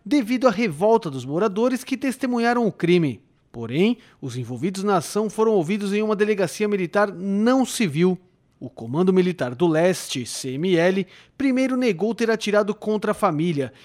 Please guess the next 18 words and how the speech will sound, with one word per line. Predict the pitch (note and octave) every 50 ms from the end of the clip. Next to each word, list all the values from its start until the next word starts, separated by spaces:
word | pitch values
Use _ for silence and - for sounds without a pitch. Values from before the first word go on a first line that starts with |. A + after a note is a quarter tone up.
| - _
e | D#3+
disse | C3 A#2 A#2+ A2+ - -
ter | - D#3+
respondido | C#3+ D3 E3+ D#3+ - A3 A3+ G#3 G3 A#3+ G#3+ B3
a | A#3+
uma | A#3+ A#3 B3
injusta | A#3+ G#3+ D3+ C3+ F#3+ A#3 A3+ - - B3 A#3 -
agressão | - A3 A#3 G#3 A3+ G#3 E3 - - A3+ A#3
de | A3 A#3
assaltantes. | A3 - A#3+ A3 F#3 - - E3 F3 F3+ - - - - _ _ _ _ _ _ _
À | - A2+ G#2+
noite | G#2 A2 C#3 F3 G3 G#3+ G3+ - G#3+
da | G3 E3+ D#3+ C3+
mesma | C#3 F3 G3+ F#3+ G#3 G3+
data, | E3 C#3+ E3 F#3 G3 F#3+ - G#3 F#3+ - - - _ _ _
em | D3 C#3 C3
outra | B2+ B2+ - - G#3 G#3+
nota, | F#3 E3+ F3+ G3+ G#3+ - A#3 A3+ A3+